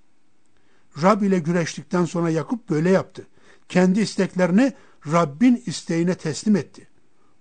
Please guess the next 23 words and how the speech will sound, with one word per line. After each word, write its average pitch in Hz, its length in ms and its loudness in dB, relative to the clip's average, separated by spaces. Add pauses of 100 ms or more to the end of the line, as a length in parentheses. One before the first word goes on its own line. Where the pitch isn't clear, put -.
(100)
Bunu 165 180 0
yaptığı 147 400 -4
zaman 131 360 -6
da 202 260 -2 (360)
zaferi 131 460 -8
kazandı. 113 420 -14 (680)
Rabbin 165 420 4
egemenliğinde 196 880 4 (260)
zafer 165 480 -2
her 196 260 0
zaman 185 400 -2
bu 226 100 2
şekilde 180 420 -4
elde 143 240 -6
edilir. 110 420 -16 (420)
Çabayla, 208 640 2 (480)
mücadeleyle, 170 920 0
direnişle 170 540 0
değil, 208 240 2 (460)
Rabbin 165 720 4
isteğine 185 720 0 (380)
teslim 196 640 -2 (320)
olmakla. 135 640 -6